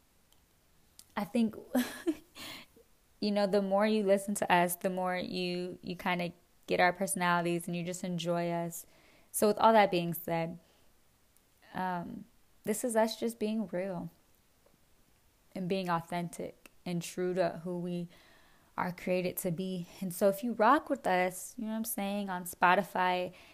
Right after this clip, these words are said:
you can now rate, you can give a star, give us a star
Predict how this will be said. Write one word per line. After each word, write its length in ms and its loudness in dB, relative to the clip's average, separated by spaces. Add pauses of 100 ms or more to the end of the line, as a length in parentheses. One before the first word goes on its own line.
you 120 -4
can 240 -4
now 260 2
rate, 600 -2
you 100 -8
can 180 -6
give 140 0
a 60 -2
star, 380 4
give 180 0
us 160 2
a 80 -2
star 720 2